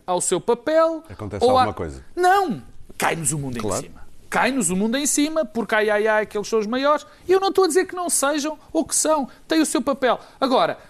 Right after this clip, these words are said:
Speaker 1: temos que debater muito a sério a questão dos bombeiros voluntários, das suas orga-, da sua organização e da maneira como estão organizados, digamos
Speaker 2: Exato.
Speaker 1: assim. E, portanto, isto aqui foi uma consequência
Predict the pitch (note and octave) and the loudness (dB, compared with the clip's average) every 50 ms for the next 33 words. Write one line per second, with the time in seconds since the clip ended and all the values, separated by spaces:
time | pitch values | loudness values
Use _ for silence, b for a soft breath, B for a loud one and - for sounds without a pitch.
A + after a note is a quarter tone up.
0 | B B B G#3+ G#3 A3+ A#3+ - - - C4+ B3 A3 B3 G3 G3+ F3+ - - - | B B B 4 4 4 2 -2 -4 -2 0 0 2 2 2 2 0 0 -2 -4
1 | G#2+ G#2+ G#2+ G#2+ C3+ E3+ F#3 G3+ F#3+ F#3 F#3 F3 - - E3+ C#3 - - D3+ A#2 | -4 -4 -4 -2 0 2 4 4 4 4 2 0 -2 -2 0 0 0 0 -2 -2
2 | A2 A2 A2 C#3+ F3+ F#3+ - - - - G#2 B2 D#3+ D#3+ D3+ F3 B2+ F#2+ - G#2 | -4 -4 -4 -4 -6 -6 -6 -8 -10 -8 -8 -8 -8 -8 -8 -8 -8 -8 -10 -8
3 | B2 E3+ A3+ A3+ G#3 - - F3+ F3 E3+ E3 D#3 D#3 E3 E3+ - - - - b | -4 -2 0 0 0 0 0 2 2 2 2 0 -2 -6 -10 -14 -18 -20 -20 b
4 | b b b b b G#3 C#4 A#3 - - F#3 E3 D3+ D3+ F3+ E3+ D#3 D3+ D#3+ D#3+ | b b b b b 0 0 0 0 -2 -4 -2 -2 0 0 -2 -2 -2 -4 -4
5 | F3+ E3+ - F#3 E3+ E3 D#3+ D3 F3 F3+ F3+ E3+ F#3+ F#3 - - A3 A#3 B3 B3 | -4 -2 0 0 0 0 0 0 -4 -4 -4 -4 -4 -4 0 2 2 2 2 0
6 | - B B B B B B C#4 D4+ C4 C#4+ C#4+ C#4+ C#4+ C#4 C#4 C#4 C#4 C#4 C#4 | -6 B B B B B B 2 4 4 4 4 4 2 0 2 4 4 4 4
7 | C#4 C4+ C#4 - D4 C#4+ C4+ - - - C#4 C#4 C#4+ C#4 B3+ - B3 C4+ C4+ C4 | 4 2 0 0 -2 -2 -2 -2 -2 0 2 2 2 2 0 0 2 2 2 2
8 | A3 C#4 C#4+ D4 D4 C#4 B3 G#3 C#4+ C#4+ C#4 C#4 C4 A#3+ A3 G#3+ G3 A#3+ A3 A3 | 0 0 -2 0 0 0 2 2 2 4 4 4 2 2 0 -4 -6 -4 -2 -2
9 | A#3 A3+ G#3+ A3 A3+ - - B3+ A#3 A3 G#3 - - B B B B B B B | -2 -2 -2 -4 -4 -4 -4 -4 -4 -4 -4 -6 -10 B B B B B B B
10 | F4 D#4 - - C#4 A#3+ - - - - D4 D#4 - - - C#4 A3+ - - F3+ | 0 0 2 2 0 0 -2 -4 -2 2 2 2 2 2 0 -4 -4 -4 -6 -8
11 | D#3+ D3+ - - A3+ F#3+ F#3+ G3+ G#3+ A#3 A#3 - E4 D#4+ B3+ - - - - G#3+ | -8 -6 -2 2 2 2 4 2 2 0 2 2 2 2 2 0 -2 0 0 0
12 | E3+ C#3+ C3 - - - A#2 A#2+ C3 | 0 0 -2 -6 -6 -8 -10 -12 -14